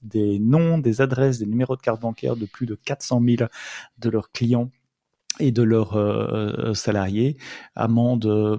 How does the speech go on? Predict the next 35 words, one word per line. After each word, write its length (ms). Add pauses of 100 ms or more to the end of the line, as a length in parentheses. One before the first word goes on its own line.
pour, 420
euh, 80
British 540
Airways, 320 (100)
vingt-deux, 580 (100)
euh, 200
millions 360
d'euros. 400
Après 240
une 80
négociation, 680 (440)
euh, 60
parce 180
qu'ils 220
ont 60
reconnu, 640
euh, 160 (140)
que, 880
bah, 100
les 120
temps 120
sont 160
durs 300
pour, 220
euh, 100
pour 140
les 140
avionneurs 460
pour 140
le 80
moment, 260
pour 140
les 60
transporteurs 500
aériens. 380